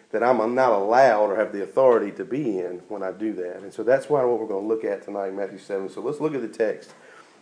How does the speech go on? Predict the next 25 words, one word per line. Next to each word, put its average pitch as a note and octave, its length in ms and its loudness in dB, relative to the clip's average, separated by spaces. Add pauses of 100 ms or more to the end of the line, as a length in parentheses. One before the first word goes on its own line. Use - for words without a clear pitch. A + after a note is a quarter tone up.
(240)
We'll A2+ 140 -4
read, C3+ 220 4
uh, A#2 120 10
verses B2 340 0
one B2+ 360 2
through, A#2 340 2
uh, G2 240 0 (1800)
we'll F#3 140 6
read E3+ 140 10
one D3+ 200 10
through A#2+ 120 -2
six, B2+ 460 4
and A#2 100 4
then A2 80 8
we'll G2+ 120 2
just A2+ 180 -6
come A#2 140 2
back A2 160 6
and G2+ 100 -4
talk G#2+ 180 2
about G2+ 160 0
a - 20 0
couple F#2 240 -2
verses F#2+ 420 -4
tonight. F#2 420 -4